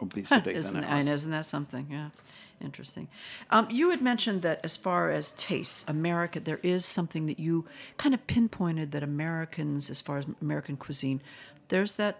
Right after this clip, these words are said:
Speaker 2: taste combination that Americans crave, and that's the sweet and the spicy and salty.
Speaker 1: Preferably together. So, like
Speaker 2: Okay.
Speaker 1: barbecue sauce.
Speaker 2: There you go.
Speaker 1: Or,
Speaker 2: Okay,
Speaker 1: uh,
Speaker 2: sriracha.
Speaker 1: the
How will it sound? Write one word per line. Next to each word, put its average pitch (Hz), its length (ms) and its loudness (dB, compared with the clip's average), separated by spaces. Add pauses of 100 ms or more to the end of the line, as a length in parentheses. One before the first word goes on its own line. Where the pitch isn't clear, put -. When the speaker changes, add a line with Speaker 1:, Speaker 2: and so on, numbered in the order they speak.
(140)
Speaker 2:
taste 202 420 0
combination 151 760 0
that 147 100 -6
Americans 139 640 -2
crave, 131 460 -4
and 143 120 -4
that's 143 220 -4 (280)
the 156 100 -2
sweet - 580 -2
and 147 140 -4
the 151 60 -4
spicy 139 540 -4
and 131 140 -4
salty. 135 560 -4 (840)
Speaker 1:
Preferably 113 460 2
together. 95 480 -4 (840)
So, 120 340 6
like 107 160 6
Speaker 2:
Okay. 120 140 6
Speaker 1:
barbecue 117 480 8
sauce. - 400 -2
Speaker 2:
There 151 280 4
you 143 120 2
go. 107 180 0
Speaker 1:
Or, 117 260 6
Speaker 2:
Okay, 110 80 0 (180)
Speaker 1:
uh, 120 180 8
Speaker 2:
sriracha. 107 380 0
Speaker 1:
the - 60 -6